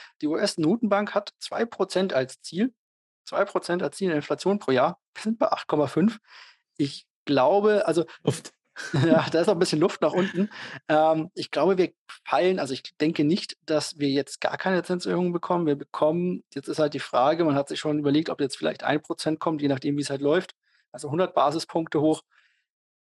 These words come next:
Speaker 1: Vielleicht bleiben wir einfach bei den fünfundsiebzig Basispunkten, also null Komma sieben fünf. Die waren vom Markt erwartet worden und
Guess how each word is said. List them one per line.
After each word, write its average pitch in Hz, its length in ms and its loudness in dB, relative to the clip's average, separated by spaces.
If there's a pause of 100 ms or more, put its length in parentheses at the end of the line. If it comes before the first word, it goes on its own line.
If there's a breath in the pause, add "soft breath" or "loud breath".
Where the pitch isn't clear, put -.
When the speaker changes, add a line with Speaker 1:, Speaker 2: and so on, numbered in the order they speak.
Speaker 1:
Vielleicht 135 340 0
bleiben 147 240 4
wir 143 100 2
einfach 139 240 -2
bei 139 140 2
den 143 160 0
fünfundsiebzig 160 920 -2
Basispunkten, 185 600 -4
also 147 160 -4
null 151 140 0
Komma 143 280 0
sieben 143 180 -2
fünf. 190 280 -2
Die 147 180 -14
waren 170 200 -2
vom 143 180 -8
Markt 143 300 -4
erwartet - 560 -6
worden 151 380 0
und 147 100 -4